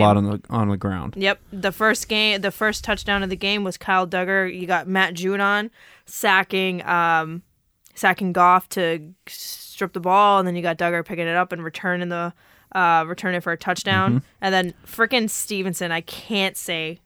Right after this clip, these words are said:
Speaker 2: anymore about this dude. Hundred and, hundred and sixty-one yards on the ground.
Speaker 1: Total hundred seventy-five yards of offense with two receptions as well.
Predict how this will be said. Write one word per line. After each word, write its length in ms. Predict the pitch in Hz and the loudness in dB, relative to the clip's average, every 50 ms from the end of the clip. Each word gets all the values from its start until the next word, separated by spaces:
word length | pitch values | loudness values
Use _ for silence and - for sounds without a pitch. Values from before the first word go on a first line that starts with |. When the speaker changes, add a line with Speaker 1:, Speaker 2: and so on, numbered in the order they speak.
| _ - | _ -12
Speaker 2:
anymore 380 | 180 180 175 170 160 156 156 | -10 -10 -10 -10 -10 -8 -10
about 260 | 156 147 160 156 160 - | -6 -6 -6 -6 -6 -6
this 220 | 165 165 156 - | -8 -8 -8 -8
dude. 260 | - - 175 170 170 165 | -8 -8 -8 -6 -6 -8
Hundred 640 | - - - - - - 233 240 240 262 269 247 | -10 -12 -18 -8 -4 -2 -2 -2 -2 -4 -4 -2
and, 160 | 240 220 185 - _ _ _ _ _ _ _ _ _ _ _ _ _ _ _ _ _ _ - | -2 -4 -4 -6 _ _ _ _ _ _ _ _ _ _ _ _ _ _ _ _ _ _ -2
hundred 360 | - 220 233 240 - 254 214 | 0 2 2 2 -2 -4 -4
and 140 | 202 196 190 | -4 -4 -4
sixty-one 920 | - - - - 262 - - - - 247 226 202 180 175 175 175 175 170 | -6 -6 -6 -6 -8 -8 -10 -10 -8 -8 -6 -4 -4 -4 -2 -2 -4 -4
yards 340 | 165 165 156 160 170 170 165 | -4 -2 -2 -2 -2 -4 -6
on 100 | 165 156 | -8 -8
the 80 | 165 156 | -8 -8
ground. 440 | 165 156 151 156 165 180 202 220 - - | -6 -4 -4 -2 -4 -4 -6 -8 -12 -10
Speaker 1:
Total 280 | - - 120 117 110 104 | -2 0 2 2 4 4
hundred 260 | 117 117 113 113 110 | 4 4 4 2 2
seventy-five 520 | - - 107 107 107 - - 107 107 101 101 | 0 0 -2 -2 -2 -2 -2 -2 -2 0 0
yards 240 | 107 104 104 101 | 0 0 0 0
of 60 | 104 101 | -2 -4
offense 520 | 104 104 104 - - 113 95 - - - | -4 -6 -8 -8 -8 -8 -8 -10 -10 -10
with 120 | - 101 - | -12 -12 -6
two 140 | - 110 101 | -4 -2 -2
receptions 500 | 101 - - 98 - - - 85 71 67 | 0 0 -2 -4 -4 -6 -8 -8 -8 -8
as 140 | 65 - - | -8 -8 -6
well. 220 | 85 - - - | -6 -6 -8 -10